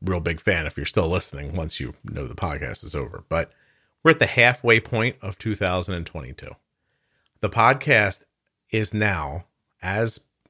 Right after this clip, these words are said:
popular by download or stream. You understand you can download an episode or stream it while you're listening. A download or a stream count the same for me. And in two thousand and twenty-two, the show has as many downloads or streams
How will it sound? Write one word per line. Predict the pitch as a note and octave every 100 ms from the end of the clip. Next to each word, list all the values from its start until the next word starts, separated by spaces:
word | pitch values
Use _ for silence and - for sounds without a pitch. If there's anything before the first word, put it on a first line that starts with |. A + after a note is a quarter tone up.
| _ -
popular | - D3 D3 D#3+ D3+
by | A2 G#2
download | F#2+ A2 A2 A2+ A2 G#2
or | F#2
stream. | - - E2 B1+
You | F#2+
understand | A2 F#2+ A2 F#2+
you | F2
can | - D#2+
download | G#2 G#2+ G#2+ G#2
an | F#2+
episode | F2+ G2+ G#2 F2+
or | C2
stream | - - F2
it | E2+
while | - D#2+
you're | C#2
listening. | F#2+ A2+ A#2 G2+ F2+ F#2 _ _
A | -
download | G2+ A2 G#2+ G#2+
or | F2+
a | D#2+
stream | - G2+ F2+ E2+
count | - F#2+ -
the |
same | - F#2+ D2+
for | - -
me. | G2+ A2 - _ _ _ _ _ _ _ _ _ _ -
And | A#2
in | A2 G#2
two | - E3
thousand | D#3+ D3 C#3 C#3
and | A#2
twenty-two, | - A2+ G#2 - F2 - G2 _ _ _ _ _ -
the | G#2
show | - D3 C#3+ D#3+
has | A#2 G2 E2+ D#2+ E2 - _ _ _ _ _ _ _ _
as | - G2+ -
many | F#2+ G2+ A2 C3+ E3
downloads | E3 G#2 A2 A2+ A#2 A#2 A2
or | A2
streams | - - F2 A#1+ - -